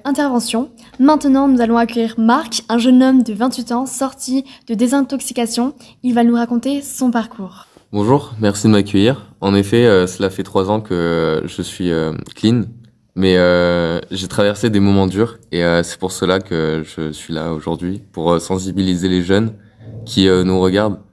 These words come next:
Speaker 2: au danger des médicaments, mais, euh, bah, afin, euh, de les aider si, euh, s'ils sont dans, dans la même situation, euh, que moi il y a dix ans.
Speaker 1: J'imagine que cela, euh,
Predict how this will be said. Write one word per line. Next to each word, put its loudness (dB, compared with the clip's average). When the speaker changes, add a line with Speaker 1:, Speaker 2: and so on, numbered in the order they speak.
Speaker 2:
au 4
danger 0
des 0
médicaments, -2
mais, -2
euh, -4
bah, 0
afin, -2
euh, 2
de -2
les 0
aider -2
si, -2
euh, 0
s'ils -4
sont -4
dans, 0
dans -2
la 0
même 0
situation, -2
euh, 0
que -8
moi -2
il -2
y -4
a -4
dix -10
ans. -12
Speaker 1:
J'imagine 2
que -2
cela, 0
euh, -4